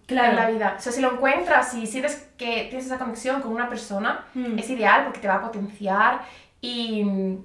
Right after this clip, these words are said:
Speaker 2: jolín, vivirlo tiene que ser maravilloso.
Speaker 1: Ya.
Speaker 2: Tiene que ser
Speaker 1: <laughs> Maravilloso.
Speaker 2: Tiene que ser maravilloso, no
Speaker 1: Tiene
Speaker 2: lo
Speaker 1: que
Speaker 2: sé.
Speaker 1: ser, vamos a llorar de repente.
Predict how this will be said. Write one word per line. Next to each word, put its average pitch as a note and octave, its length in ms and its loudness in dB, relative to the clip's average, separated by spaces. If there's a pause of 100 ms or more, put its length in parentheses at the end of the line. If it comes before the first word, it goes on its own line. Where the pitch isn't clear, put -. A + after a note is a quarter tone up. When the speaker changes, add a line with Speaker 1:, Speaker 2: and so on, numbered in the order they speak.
(220)
Speaker 2:
jolín, A3 280 -2
vivirlo G#3 360 -4
tiene A3 160 -6
que G#3 60 -6
ser G#3+ 200 -6 (200)
maravilloso. G#3+ 720 -2
Speaker 1:
Ya. B3 200 4
Speaker 2:
Tiene E4 200 6
que - 200 8
ser F4+ 280 12 (100)
Speaker 1:
<laughs> - 0 - (300)
Maravilloso. F#4+ 460 12
Speaker 2:
Tiene D5+ 140 10
que C#5 200 12
ser A#4+ 220 10
maravilloso, F#4+ 520 4
no G4+ 80 8
Speaker 1:
Tiene A#4 160 12
Speaker 2:
lo B4 60 12
Speaker 1:
que C5 60 12
Speaker 2:
sé. A#4 300 12
Speaker 1:
ser, - 100 8
vamos A4 260 12
a F4+ 100 12
llorar D4 220 12
de D#4 60 10
repente. C4 600 10